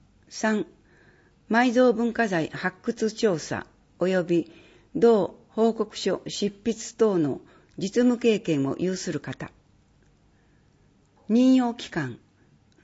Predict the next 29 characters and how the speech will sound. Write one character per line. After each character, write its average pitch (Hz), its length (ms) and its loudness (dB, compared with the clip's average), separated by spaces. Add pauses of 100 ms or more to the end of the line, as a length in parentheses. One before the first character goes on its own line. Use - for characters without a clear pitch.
(120)
令 262 220 4
和 175 160 0
五 151 140 -4
年 156 280 -2 (180)
四 - 180 -4
月 240 260 0
一 220 260 -2
日 214 240 -6
か 156 100 -4
ら 127 140 -10 (240)
三 226 320 -4
年 190 220 -2
間。 131 280 -16 (1500)
生 247 200 2
年 233 220 0
月 208 180 -4 (100)
日、 - 240 -10
年 175 280 0
齢、 151 240 -6 (580)
昭 254 320 2
和 247 200 0
四 247 300 0
十 156 220 -2
二 175 160 -2
年 135 260 -6 (320)
四 - 220 -6
月 233 260 -2
二 - 240 -14
日 - 180 -4